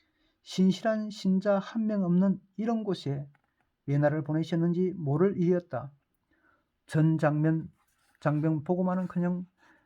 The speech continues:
매주 몇 명만 모여 예배드려도 감격할 형편했다. 나는 강단을 떠나지 못한 때 "주님, 전 장병을 복음으로 변화시켜 주시옵소서"라며 매일 눈물로 기도를 드렸다.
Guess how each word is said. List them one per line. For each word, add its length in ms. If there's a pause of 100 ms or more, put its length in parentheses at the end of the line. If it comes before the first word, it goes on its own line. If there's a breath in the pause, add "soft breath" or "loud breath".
(160 soft breath)
매주 320
몇 200
명만 360
모여 440 (320)
예배드려도 680
감격할 520
형편했다. 640 (880 soft breath)
나는 280
강단을 400
떠나지 380
못한 360
때 260 (440)
"주님, 600
전 280
장병을 580
복음으로 500
변화시켜 680
주시옵소서"라며 1200 (500 soft breath)
매일 340
눈물로 540
기도를 420
드렸다. 440